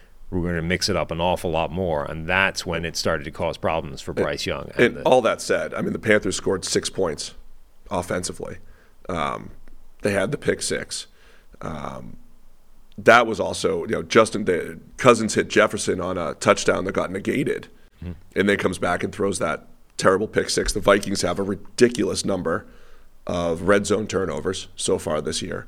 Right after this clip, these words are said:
Speaker 1: And fumbles.
Speaker 2: Only four weeks in. And what?
Speaker 1: Fumbles.
Speaker 2: And fumble. Yeah, just, yeah, they all seem to be in the red zone as well. So,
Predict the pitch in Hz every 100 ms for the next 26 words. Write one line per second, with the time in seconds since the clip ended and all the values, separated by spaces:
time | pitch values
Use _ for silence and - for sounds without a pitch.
0 | - 69 - 85 87 90 - 90 90 92
1 | 90 92 92 - 87 92 - - - 101
2 | 107 82 69 - - 90 - 101 95 107
3 | 101 92 95 - - 82 85 92 95 90
4 | 90 87 92 92 87 - 104 90 98 90
5 | 92 90 90 90 82 - 87 92